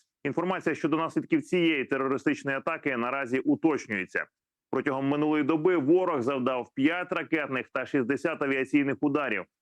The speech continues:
здійснив шістдесят вісім обстрілів з реактивних систем залпового вогню по позиціях наших військ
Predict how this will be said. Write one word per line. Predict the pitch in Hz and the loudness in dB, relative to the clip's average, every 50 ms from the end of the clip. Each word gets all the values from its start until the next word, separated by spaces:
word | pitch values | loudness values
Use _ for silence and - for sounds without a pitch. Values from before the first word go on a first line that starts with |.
| _ _ - | _ _ -10
здійснив | 123 117 160 190 180 - 185 165 143 117 | -4 -2 0 0 0 0 0 0 0 0
шістдесят | - 156 143 127 127 156 - 170 156 127 | 2 2 0 2 2 2 0 0 -4 0
вісім | 139 139 139 123 - 139 135 139 - | 2 2 2 2 2 -2 -2 -2 -2
обстрілів | 151 170 160 - - - 143 139 135 127 | -2 -4 -4 -2 -2 -2 0 2 2 2
з | 110 | 2
реактивних | 131 135 135 127 - 165 151 143 139 - | 0 -2 -2 -2 -2 -2 -2 -2 -4 -4
систем | - 143 127 - - - 165 165 156 - | -4 -4 -4 -4 -4 -6 -4 -4 -4 -6
залпового | 123 110 135 139 139 120 _ - 143 143 143 139 | -2 -2 -2 -2 -2 -4 _ -2 0 0 2 2
вогню | 127 147 160 135 147 160 143 113 92 - _ _ _ _ _ _ - | 2 0 0 0 0 2 2 0 0 -4 _ _ _ _ _ _ -4
по | 147 135 | -4 -2
позиціях | - 170 156 170 170 147 - - 139 131 - - | 0 2 2 4 2 2 2 0 0 0 0 -4
наших | 143 143 135 - - 135 - | -6 -6 -6 -4 -4 -4 0
військ | 147 160 175 165 139 117 - | 2 2 2 2 0 -2 -4